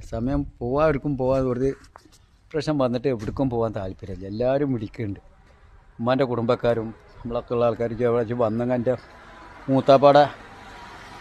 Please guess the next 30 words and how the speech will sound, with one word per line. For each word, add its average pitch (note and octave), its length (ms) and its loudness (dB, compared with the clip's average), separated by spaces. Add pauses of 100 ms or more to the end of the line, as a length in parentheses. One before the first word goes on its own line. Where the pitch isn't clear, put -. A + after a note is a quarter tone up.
(480)
മോണ്ട്, C3 320 6 (380)
എൻ്റെ B2 200 -2
ജ്യേഷ്ഠന് A#2+ 400 2 (260)
മുസ്തഫാക്ക. B2 460 4 (200)
മുസ്തഫാക്ക C3 420 -2
ഇപ്പോൾ C#3 180 -4
ഗൾഫിൽ B2 260 0
നിന്ന് C#3 160 2
വന്നിട്ട് B2 240 -2
പറയാം, A#2+ 240 -2
"മാനു A#2+ 220 -2
ഇജ്ജ് B2+ 160 0
എവിടെയാണെന്ന് A2+ 380 -4
ചോദിച്ചു. - 140 -18 (440)
ഇജ്ജ് C3 180 -6
വന്നിട്ട് C3 280 4
രണ്ട് C3 180 6
മൂന്ന് C#3 140 4
ദിവസമായി, C3+ 220 4
ഇജ്ജ് B2+ 100 0 (100)
വന്ന B2 160 2 (100)
വിവരമൊക്കെ B2 360 0
ഞാൻ B2 160 0
അറിഞ്ഞിരിക്കണം. A2+ 380 -6
എനിക്കൊന്നും B2+ 340 -4
ഇപ്പോൾ C3+ 140 -4
ഇങ്ങോട്ടേക്കൊന്നും B2 460 -2
വരാൻ A#2 220 0
പറ്റില്ല, B2 240 -2 (180)
ഞാൻ A2+ 100 -2